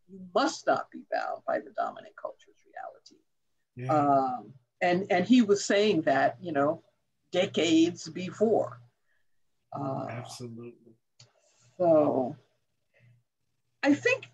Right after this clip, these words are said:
Speaker 1: also there's something about the way Baldwin always turned to love, always wanted us to have, to t-, has love as a touchstone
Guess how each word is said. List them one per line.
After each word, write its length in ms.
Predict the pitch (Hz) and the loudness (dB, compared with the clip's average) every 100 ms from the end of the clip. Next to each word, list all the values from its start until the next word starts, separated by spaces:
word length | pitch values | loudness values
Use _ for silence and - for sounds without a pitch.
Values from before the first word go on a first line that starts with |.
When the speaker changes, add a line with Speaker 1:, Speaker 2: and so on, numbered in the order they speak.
| - | 2
Speaker 1:
also 320 | 302 320 330 | 4 6 4
there's 200 | 269 269 | 4 4
something 360 | 427 523 523 | 2 4 4
about 400 | 427 262 233 226 | 4 4 4 2
the 80 | 220 | 0
way 380 | 196 196 214 214 | -2 0 4 4
Baldwin 520 | - - 196 202 202 202 | 2 2 4 4 4 2
always 340 | 247 370 359 - | 4 4 2 -2
turned 440 | - 285 269 262 | 2 4 6 4
to 100 | 262 | 2
love, 520 | 226 220 220 214 214 214 - | 2 4 4 4 2 -2 -2
always 540 | 185 208 208 202 196 165 | 2 4 4 2 0 -10
wanted 380 | 175 214 220 202 | 0 2 4 4
us 200 | 196 - | 2 0
to 180 | - 160 | -4 -4
have, 180 | 156 131 - - _ _ _ _ _ _ - | -2 -6 -8 -20 _ _ _ _ _ _ -2
to 100 | 202 | -2
t-, 300 | - - - - - - 202 - | -2 -8 -8 -12 -16 -12 -6 0
has 260 | 262 240 208 180 | 0 2 -2 0
love 400 | 202 240 247 214 | 2 6 4 4
as 160 | 185 | -2
a 80 | 165 | -2
touchstone 920 | - - 233 - - 165 147 143 139 | -4 -2 -2 -2 -4 2 2 0 -6